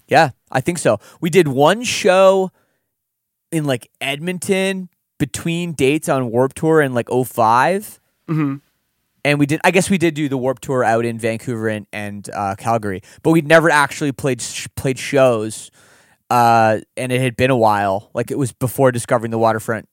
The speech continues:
Speaker 1: came out, so this was
Speaker 2: Mm-hmm.
Speaker 1: like, people were really excited and wanted to buy all our stuff.
Speaker 2: It was insane, 'cause I was also learning, that was funny because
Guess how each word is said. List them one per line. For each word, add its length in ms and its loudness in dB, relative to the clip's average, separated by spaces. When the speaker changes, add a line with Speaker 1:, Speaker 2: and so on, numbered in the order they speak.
Speaker 1:
came 260 -12
out, 260 -8
so 100 -6
this 220 0
was 140 0
Speaker 2:
Mm-hmm. 80 0
Speaker 1:
like, 300 0
people 240 0
were 100 4
really 280 2
excited 540 -6
and 280 -14
wanted 240 -4
to 60 -6
buy 160 -2
all 100 0
our 100 -4
stuff. 380 -12
Speaker 2:
It 80 -6
was 220 -8
insane, 500 -10
'cause 120 -12
I 60 0
was 100 -4
also 300 0
learning, 560 -4
that 280 0
was 120 -6
funny 400 -6
because 460 -12